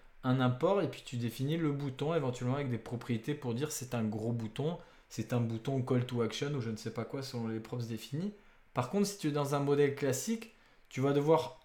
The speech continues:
créer ton H T M L à la main qui va, euh, matcher la classe existante dans du C S S et il va falloir t'assurer que la classe C S S est bien existante dans le,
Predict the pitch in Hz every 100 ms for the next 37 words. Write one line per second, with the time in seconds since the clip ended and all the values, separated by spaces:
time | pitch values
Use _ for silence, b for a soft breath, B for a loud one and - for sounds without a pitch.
0 | - - 196 202 190 170 156 147 - 156
1 | 151 143 135 143 160 170 156 - 117 120
2 | 113 B B B 120 113 127 151 151 -
3 | 156 135 127 165 156 - 135 135 - 175
4 | 156 147 143 131 156 143 208 208 147 131
5 | 139 151 - 156 - 160 190 156 127 -
6 | 165 - 156 - 180 - - 143 131 151
7 | 170 160 139 143 127 180 190 185 - -
8 | - - 120 147 170 160 139 135 131